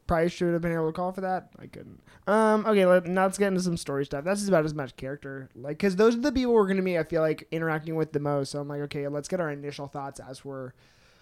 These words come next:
uh, talking to them." So how, how believable do you find the new world they find themselves living in? Uh, and how do you feel about, like, the ramifications? So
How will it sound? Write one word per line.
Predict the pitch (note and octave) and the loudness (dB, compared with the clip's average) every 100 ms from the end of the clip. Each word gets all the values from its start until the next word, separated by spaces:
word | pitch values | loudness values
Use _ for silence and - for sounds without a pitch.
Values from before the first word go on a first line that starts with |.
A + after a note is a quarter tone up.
| _ - | _ -8
uh, | C#3+ C#3+ C#3+ D3+ D3+ D3+ | -4 -4 -4 -6 -6 -8
talking | D#3+ C#4 C#4 | -6 -4 -2
to | E3+ | -2
them." | C#3 B2+ - | -4 -8 -10
So | - G3 G3 G3+ G3 G3 G3 F#3+ F#3+ F3 - _ _ _ | 0 4 6 6 4 0 0 -2 -2 -6 -14 _ _ _
how, | - G3 G#3 A#3 A#3 G#3+ - | -4 -2 0 2 0 -2 -8
how | - B3 | -4 -2
believable | D4+ D#4 A#3+ G#3+ G3+ G#3 | 0 -2 0 0 2 2
do | F#3+ | 0
you | |
find | F#3+ F#3 F#3 | -2 -4 -4
the | |
new | F3+ G3+ | -2 -4
world | F#3 E3 D#3+ D#3 | -2 -2 -2 2
they | D#3 D#3 D#3 | 2 2 -2
find | E3 D#3+ E3 | -2 -2 -2
themselves | D#3+ - D3 C#3+ C#3 - - _ | -2 -2 -2 -2 -4 -14 -20 _
living | D#3 F#3+ F#3+ F3 | -2 2 4 2
in? | D#3 C#3 C#3 - | 0 -2 -6 -6
Uh, | D3+ D3+ D3+ D3 - _ _ _ _ - | -2 0 0 -4 -8 _ _ _ _ -2
and | F3 | 0
how | F3+ | 0
do | F#3+ | 0
you | |
feel | F#3+ F#3 | 0 0
about, | E3 | 0
like, | D#3+ D#3+ | -2 -2
the | |
ramifications? | D3+ D3+ D3+ D3+ C#3+ C#3+ C3+ - | -2 -4 -6 -10 -10 -10 -14 -12
So | - F#3+ F#3 | -4 0 0